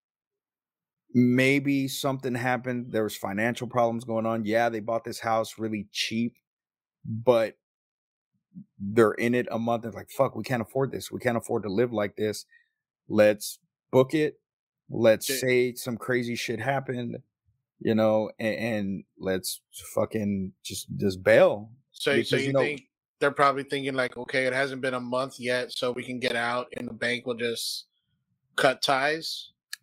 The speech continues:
Speaker 1: Maybe. I don't know. You know what I mean? There, there's,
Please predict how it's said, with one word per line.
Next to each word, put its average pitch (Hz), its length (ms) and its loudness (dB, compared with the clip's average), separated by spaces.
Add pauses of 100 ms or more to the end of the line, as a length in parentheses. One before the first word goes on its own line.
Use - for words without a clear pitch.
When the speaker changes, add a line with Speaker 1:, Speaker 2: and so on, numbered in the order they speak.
(160)
Speaker 1:
Maybe. 180 500 2 (200)
I 110 80 -2
don't 160 120 4
know. 175 340 0
You 123 140 -6
know 127 100 -2
what 131 100 0
I 135 40 2
mean? 139 240 -2
There, 120 200 2
there's, 127 380 -2